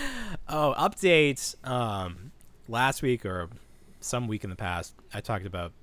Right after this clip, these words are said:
my fig swap where I bought all the rockets, or I bought, the first rocket I bought from Guardians of the Galaxy was a fig swap. It was this, like,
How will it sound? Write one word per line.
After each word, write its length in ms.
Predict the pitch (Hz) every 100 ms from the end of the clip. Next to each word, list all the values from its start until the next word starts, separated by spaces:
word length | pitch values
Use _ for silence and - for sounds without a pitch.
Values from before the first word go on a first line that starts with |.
| - -
my 140 | 90
fig 240 | - 170
swap 380 | 156 113 82 -
where 80 | 92
I 40 | 87
bought 260 | 101 95
all 80 | 90
the 100 | 90
rockets, 560 | 87 90 - 98 - -
or 40 |
I 40 |
bought, 280 | 107 131 -
the 80 | 117
first 240 | - 208 -
rocket 260 | 135 123
I 80 | 104
bought 360 | 95 92 92 - - - - - - - - -
from 340 | 110 87 82 -
Guardians 260 | 107 92
of 20 | 87
the 40 |
Galaxy 460 | 101 101 90 92 85 - - -
was 140 | - 98
a 40 |
fig 200 | - 185
swap. 400 | 156 160 151 139 - -
It 40 |
was 160 | 120 107
this, 140 | 104
like, 140 | 107